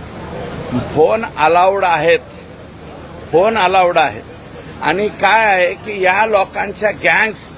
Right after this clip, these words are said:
मी gangs of वासेपूर म्हणलं होतं, तशा गँग्स ज्या आहेत अजून सुद्धा ॲक्टिव्हेट आहेत. आका जरी आत गेला तर आकाच्या हाताखालचे लोक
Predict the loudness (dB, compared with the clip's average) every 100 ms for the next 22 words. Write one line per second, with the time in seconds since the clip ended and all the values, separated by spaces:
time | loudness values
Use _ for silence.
0 | -12 -4 2 2 2 -2 -6 -2 -4 -2
1 | -4 -6 -4 -2 0 2 2 0 -8 -14
2 | -16 -16 -14 -14 -14 -2 0 2 4 2
3 | 2 0 2 2 -2 -8 -2 2 2 2
4 | 0 -2 -2 0 -2 -6 -8 -2 2 2
5 | 2 -2 0 2 2 2 2 0 -2 -6
6 | -18 -18 -16 -16 -10 0 0 2 2 2
7 | 2 2 2 2 0 0 0 0 -2 -2
8 | -2 -2 -2 -2 -2 -6 -4 -4 -2 -4
9 | 0 0 4 4